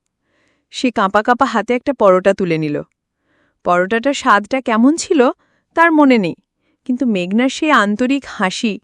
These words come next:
আর অধিকার মেশানো কণ্ঠস্বরটা তার মনের গভীরে গেঁথে গেল।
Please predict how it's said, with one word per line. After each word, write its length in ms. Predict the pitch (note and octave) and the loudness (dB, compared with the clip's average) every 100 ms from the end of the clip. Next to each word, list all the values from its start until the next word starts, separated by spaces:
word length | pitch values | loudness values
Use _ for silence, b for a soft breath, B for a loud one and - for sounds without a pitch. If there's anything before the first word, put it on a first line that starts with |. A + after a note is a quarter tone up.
| _ _ - | _ _ 0
আর 140 | A#3 | 2
অধিকার 440 | A3+ A#3 C4+ D#4 | 4 2 0 0
মেশানো 360 | D4+ D4+ D4+ D4 | 0 0 0 0
কণ্ঠস্বরটা 800 | B3 A3 A3 C4 - C4+ G#3 A#3+ _ _ _ - | 0 0 0 -2 -2 -2 0 -2 _ _ _ -2
তার 160 | D#4 | 0
মনের 340 | C#4 A3 B3 B3+ | 2 2 2 2
গভীরে 400 | G3 F3+ A#3 A3 | 0 2 2 2
গেঁথে 280 | E3+ E3 E3 | 2 -2 -2
গেল। 220 | D3 | -2